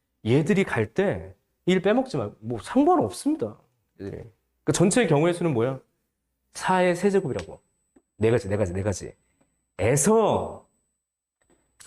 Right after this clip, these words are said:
여기로 안 가? 나머지 어디로? 일, 이, 삼으로만 간 거 빼겠다고. 적어도 여섯 건이, 아, 연결고리는 이십팔 번하고 좀 유사하네.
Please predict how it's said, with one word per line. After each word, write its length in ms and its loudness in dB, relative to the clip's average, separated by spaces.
여기로 320 4
안 340 -2
가? 320 0
나머지 720 0
어디로? 360 0
일, 240 4
이, 80 4
삼으로만 560 -2
간 220 -6
거 240 0
빼겠다고. 500 -4
적어도 560 0
여섯 240 -4
건이, 180 -4
아, 220 -2
연결고리는 520 0
이십팔 260 -4
번하고 240 -2
좀 140 -4
유사하네. 400 -6